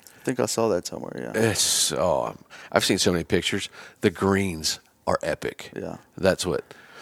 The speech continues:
Speaker 2: and to me, I would imagine because you, you tend to do you tend to do that in your world. Th-, be interested to see what you, 'cause that's gonna be, that's the creme de la creme of green complexes,
Speaker 1: Mm-hmm.
Speaker 2: of what you can then use that to visualize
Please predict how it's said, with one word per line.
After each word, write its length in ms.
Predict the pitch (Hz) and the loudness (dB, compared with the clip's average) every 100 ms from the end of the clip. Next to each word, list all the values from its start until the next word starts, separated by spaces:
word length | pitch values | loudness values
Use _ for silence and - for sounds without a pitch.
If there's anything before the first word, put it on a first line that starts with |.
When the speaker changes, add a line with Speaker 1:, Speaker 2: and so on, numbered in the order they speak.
| - - - - _ | -6 -6 -10 -20 _
Speaker 2:
and 240 | 98 98 87 | 0 2 2
to 100 | 95 | 2
me, 120 | 123 | 4
I 20 | |
would 140 | 104 90 | 6 4
imagine 320 | 92 117 95 | 2 0 -2
because 280 | - 92 87 | 0 0 0
you, 120 | - | -4
you 220 | 92 87 | -2 -4
tend 320 | - 95 92 | -2 -2 -2
to 80 | 87 | -4
do 480 | 80 85 92 85 78 - _ _ - - - _ 95 | -4 -4 -2 -4 -6 -14 _ _ -20 -20 -20 _ -10
you 60 | |
tend 260 | - 104 85 | -2 -2 0
to 100 | 73 85 | -2 -4
do 240 | 85 101 | -2 2
that 160 | 98 82 | 2 2
in 100 | 78 | -2
your 160 | 69 65 | -6 -6
world. 480 | - 117 110 78 - - - - - | 2 4 6 2 -6 -20 -20 -18 -14
Th-, 140 | - | -2
be 120 | 131 | 4
interested 280 | 156 151 190 | 4 6 4
to 60 | 143 | 4
see 180 | - 117 | 2 2
what 240 | 107 - | 2 0
you, 80 | 92 | -2
'cause 200 | - 85 | -2 2
that's 180 | 104 - | 2 6
gonna 180 | 120 95 | 4 4
be, 340 | 92 85 82 _ _ _ - | 2 0 -4 _ _ _ 4
that's 180 | 165 | 4
the 120 | - - | 6 4
creme 240 | - 90 | 4 4
de 100 | 85 | 0
la 80 | - | -4
creme 260 | - 90 76 | -2 0 -2
of 120 | 76 | -4
green 200 | 78 67 | -6 -6
complexes, 680 | - - - - - - 131 | -8 -6 -8 -8 -10 -8 -8
Speaker 1:
Mm-hmm. 240 | 120 117 - _ - - - - | -6 -8 -12 _ -20 -20 -20 -2
Speaker 2:
of 120 | 98 | 2
what 140 | 110 131 | 4 2
you 120 | 202 | 0
can 260 | - 90 87 | 0 -2 2
then 320 | 92 87 80 | 0 0 -4
use 280 | 95 98 92 | -2 0 2
that 140 | 92 85 | 2 0
to 60 | |
visualize 760 | 78 90 92 73 67 73 - | -2 -2 0 0 0 -2 -6